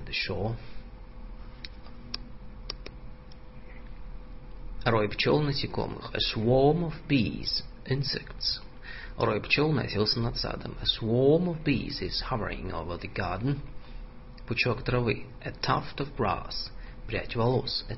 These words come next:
tuft of hair. Этот пучок травы должен быть подстрижен. This tuft of grass is to be cut.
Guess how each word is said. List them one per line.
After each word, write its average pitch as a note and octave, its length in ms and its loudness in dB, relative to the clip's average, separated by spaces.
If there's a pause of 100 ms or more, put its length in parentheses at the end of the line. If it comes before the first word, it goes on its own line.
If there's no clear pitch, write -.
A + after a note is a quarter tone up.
tuft - 400 0
of D3+ 100 -4
hair. - 380 -4 (680)
Этот - 240 0
пучок - 320 -2
травы G#2 360 2
должен G#2+ 320 2
быть - 200 -4
подстрижен. - 720 -4
This D3+ 280 2
tuft - 320 -4
of - 120 -6
grass G2 500 0
is F#2+ 320 -2
to G#2 120 -2
be G#2+ 140 -2
cut. - 380 -4